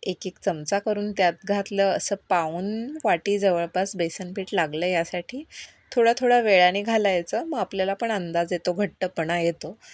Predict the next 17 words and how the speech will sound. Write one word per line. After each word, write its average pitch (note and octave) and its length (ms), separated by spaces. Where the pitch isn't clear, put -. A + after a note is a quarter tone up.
आणि F#3+ 320
मग F#3+ 460
पालक E3 360
झाल्यानंतर F#3+ 680
ते G#3 320
वाफवून A3 600
घेतलं F#3+ 360
पाच F#3 320
ते G3+ 100
सात G3 380
मिनिट. F3+ 300
मस्तपैकी A3 800
शिजून G3 680
गेलं G#3 240
यामध्ये D#3+ 540
बेसन F#3 420
पीठही B3 480